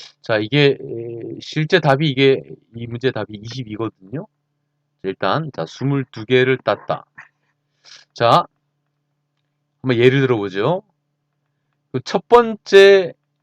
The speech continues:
문에서 이십이의 절반을 주고 한 개를 더 줘. 그럼 스물두 개의 절반은 열한 개. 그러니까 열한 개 플러스 한 개를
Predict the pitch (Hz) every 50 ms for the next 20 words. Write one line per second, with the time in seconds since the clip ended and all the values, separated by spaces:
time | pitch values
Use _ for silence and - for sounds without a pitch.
0 | _ _ - 127 131 139 143 143 135 131 - 107 90 95 127 170 180 - - _
1 | _ _ _ _ _ _ _ _ _ _ _ _ _ _ _ _ _ _ _ _
2 | _ - 165 180 175 - 208 208 196 175 180 180 185 190 202 208 208 196 196 -
3 | _ _ _ _ _ _ - - - 127 123 123 127 131 127 143 151 151 156 160
4 | 160 147 - - - 117 101 95 92 92 123 165 180 - - - - 156 160 156
5 | 160 156 143 127 - 101 95 - 95 151 - _ _ _ _ _ _ _ _ _
6 | _ _ _ _ _ _ _ - 113 110 - - - 156 160 160 160 147 - 135
7 | 131 123 - 135 139 151 156 156 143 - 113 101 95 95 101 101 98 95 95 98
8 | 120 156 180 190 - _ _ _ _ _ _ _ 95 92 98 104 104 104 95 87
9 | 82 78 _ _ _ _ _ _ _ _ _ _ _ _ _ _ _ _ _ -
10 | 92 90 92 95 101 107 123 127 127 131 131 135 135 131 131 127 156 170 190 196
11 | 170 - _ _ _ _ _ _ - 120 110 120 - - - - 143 139 131 -
12 | 117 117 117 113 107 117 113 117 117 123